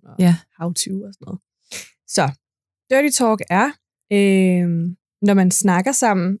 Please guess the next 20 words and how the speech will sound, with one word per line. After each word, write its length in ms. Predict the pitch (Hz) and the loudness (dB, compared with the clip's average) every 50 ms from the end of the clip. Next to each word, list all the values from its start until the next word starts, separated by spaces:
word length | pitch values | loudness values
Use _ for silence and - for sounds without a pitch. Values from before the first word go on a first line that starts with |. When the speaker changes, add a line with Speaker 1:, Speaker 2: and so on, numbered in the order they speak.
| _ - | _ -2
Speaker 1:
under 200 | 220 220 208 196 | 0 2 2 2
seksuel 500 | 185 - - 180 - - - - 202 - | 2 0 -2 -6 -8 -6 -4 -2 -2 -2
kontakt 680 | - - - 175 175 - - - 190 214 - - _ _ _ _ | -4 -8 -10 -8 -6 -4 -2 -2 -2 -4 -6 -10 _ _ _ _
på 100 | - 190 | -4 -2
en 240 | - 196 202 220 214 - _ _ - - - | 0 2 2 2 0 -2 _ _ -20 -8 -4
fræk 220 | 190 196 214 233 - - - _ - | -2 0 0 -2 -4 -10 -18 _ -2
måde. 400 | 180 175 175 175 180 220 269 277 - _ _ - | 0 2 2 2 2 2 2 0 -4 _ _ -4
Speaker 2:
Mhm. 280 | 190 185 175 170 175 180 - | 0 2 2 2 2 2 0
Speaker 1:
Dog 320 | 226 226 240 277 285 - - - | 2 2 2 2 0 -2 -2 -2
er 80 | 202 202 | 0 2
det 140 | 247 262 240 | 2 2 2
meget 200 | 196 170 170 - | 2 2 2 2
individuelt, 680 | 190 226 262 - 339 320 262 254 240 220 202 196 - - - _ _ _ - | 0 0 0 0 0 0 0 2 2 2 2 0 -2 -4 -10 _ _ _ -4
hvad 200 | 190 180 214 226 | 0 2 2 4
man 180 | 262 294 285 | 4 4 2
synes 460 | 262 - - 196 190 185 185 185 - - | 2 2 2 2 4 4 4 2 0 -2
er 80 | - 180 | -4 -4
frækt 400 | - - - 170 180 190 - - | -4 -2 -2 -2 -2 -2 -4 -6
og 140 | - - 160 | -8 -8 -2
hot, 240 | - 214 277 311 | 0 0 0 0